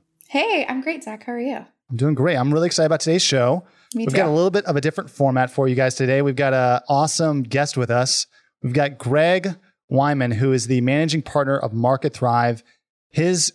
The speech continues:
Speaker 2: company helps manufacturers in the building material space grow revenue using e-commerce. And we've actually had Greg on the show before, and he was in a previous role, but we're very excited to have him back on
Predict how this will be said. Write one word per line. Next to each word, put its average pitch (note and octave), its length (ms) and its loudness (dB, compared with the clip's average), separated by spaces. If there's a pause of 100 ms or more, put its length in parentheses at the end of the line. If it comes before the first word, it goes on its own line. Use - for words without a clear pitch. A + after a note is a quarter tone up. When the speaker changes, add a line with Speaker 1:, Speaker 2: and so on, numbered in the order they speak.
(100)
Speaker 2:
company D3+ 360 0
helps C3+ 280 -2
manufacturers C3 880 0
in A#2+ 60 0
the A#2 60 0
building B2 260 0
material A#2 280 0
space A#2 400 0
grow C3 440 2
revenue B2 560 0 (420)
using C#3+ 360 0
e-commerce. A#2+ 640 0
And C3+ 180 -2
we've B2+ 160 -2
actually E3 360 0
had C3+ 200 0
Greg B2 480 0 (500)
on C3 240 2
the A#2+ 80 0
show C3 680 2
before, D3 760 2 (260)
and B2+ 80 2
he C3 180 2
was B2+ 220 0
in B2+ 80 0
a A2+ 40 0
previous D3+ 520 0
role, B2+ 480 2
but C3 160 -2
we're A#2+ 140 0
very B2+ 260 0
excited A#2+ 360 0
to A2+ 80 0
have A#2+ 200 0
him A2+ 80 -2
back A2+ 200 0
on A2+ 380 0